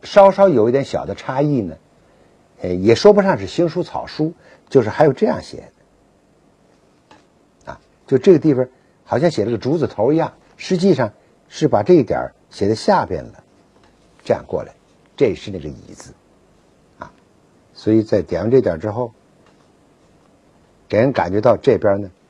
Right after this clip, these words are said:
是一个扁人，这么写。所以这个字在草书、行书当中呢，呃，没有很大的差异，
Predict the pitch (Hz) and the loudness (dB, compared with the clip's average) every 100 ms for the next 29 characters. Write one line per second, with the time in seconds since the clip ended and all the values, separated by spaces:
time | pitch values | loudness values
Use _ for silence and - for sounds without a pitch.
0 | _ - - 90 98 87 - _ _ _ | _ -20 -10 -6 -4 -4 -6 _ _ _
1 | - 78 82 82 90 113 _ _ _ _ | -8 -8 -6 -8 -8 -10 _ _ _ _
2 | _ _ _ - 85 - - - _ _ | _ _ _ -8 -6 -8 -14 -16 _ _
3 | _ _ _ _ _ _ _ _ _ _ | _ _ _ _ _ _ _ _ _ _
4 | - 180 202 190 220 147 160 147 - - | 2 6 6 6 4 2 4 2 2 -2
5 | 78 - 139 - 175 151 151 147 143 139 | -4 -4 -4 -2 -2 -2 -2 -2 -2 -2
6 | 143 123 - - _ _ _ _ - 92 | -4 -4 -10 -20 _ _ _ _ -4 -4
7 | 80 85 175 208 104 80 - 87 123 110 | -2 4 6 6 4 -2 -10 -12 -10 -12
8 | - - 139 143 143 | -14 -8 -6 -4 -6